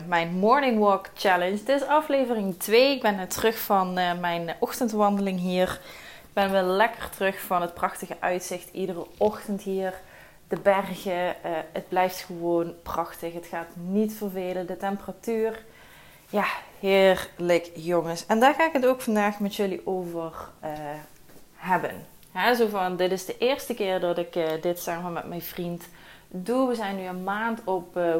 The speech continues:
workation in Spanje. Althans, bijna een maand.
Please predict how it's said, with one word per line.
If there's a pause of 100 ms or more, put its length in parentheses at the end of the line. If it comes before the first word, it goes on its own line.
workation
in
Spanje. (400)
Althans,
bijna
een
maand.